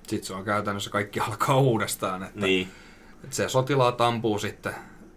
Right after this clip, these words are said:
Speaker 1: näitä infektoituneita, ja sit kun ne ei osaa enää erottaa, että ketkä on saanut tartunnan ja ketkä on ihmisiä, niin ne saa tämmöten punaisen koodin,
Speaker 2: Mm.
Speaker 1: red code,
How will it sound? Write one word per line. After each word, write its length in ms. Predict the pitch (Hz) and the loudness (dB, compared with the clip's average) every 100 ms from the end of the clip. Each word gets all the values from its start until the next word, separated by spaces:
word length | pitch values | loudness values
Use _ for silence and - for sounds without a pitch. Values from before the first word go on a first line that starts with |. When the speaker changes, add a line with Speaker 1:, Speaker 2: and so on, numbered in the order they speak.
| - - | -18 -8
Speaker 1:
näitä 440 | 98 95 92 - - - - - - | -6 -4 -4 -4 -10 -20 -20 -16 -8
infektoituneita, 1160 | 120 113 107 - 107 107 107 107 104 104 101 - - - | -6 -2 -4 -2 -2 -2 -2 0 0 -2 -4 -8 -20 -12
ja 240 | 98 90 - - | -6 -6 -8 -12
sit 160 | 110 110 | -10 -4
kun 120 | 110 | -2
ne 100 | 107 | 0
ei 80 | 104 | -2
osaa 280 | 104 98 | -2 -4
enää 220 | 95 92 - | -4 -6 -2
erottaa, 760 | 127 120 - - 101 92 - - - - | 0 0 -2 -6 -2 -2 -6 -16 -20 -10
että 360 | 104 - 92 82 - | -8 -6 -6 -8 -6
ketkä 300 | 117 113 101 | -4 -2 -4
on 60 | 92 | -6
saanut 320 | 92 87 - | -8 -10 -2
tartunnan 520 | 113 110 - 95 90 | 0 0 -4 -6 -6
ja 80 | 87 | -6
ketkä 320 | 101 95 95 | -6 -6 -6
on 100 | 95 | -4
ihmisiä, 460 | 107 104 95 92 87 | -2 -4 -6 -8 -8
niin 180 | 87 90 | -10 -10
ne 80 | 87 | -10
saa 200 | 87 82 | -8 -8
tämmöten 480 | 87 87 - 95 85 78 - - - - - - - - - | -12 -14 -12 -10 -10 -14 -20 -20 -20 -20 -20 -20 -20 -20 -8
punaisen 640 | 117 110 95 90 92 92 | -2 0 0 -2 -4 -10
koodin, 560 | - 101 95 92 90 92 - - | -4 -2 0 -2 -4 -10 -14 -10
Speaker 2:
Mm. 260 | 95 92 | -6 -2
Speaker 1:
red 160 | 98 95 - | -2 -4 -8
code, 440 | 107 101 95 92 | -4 -2 -2 -6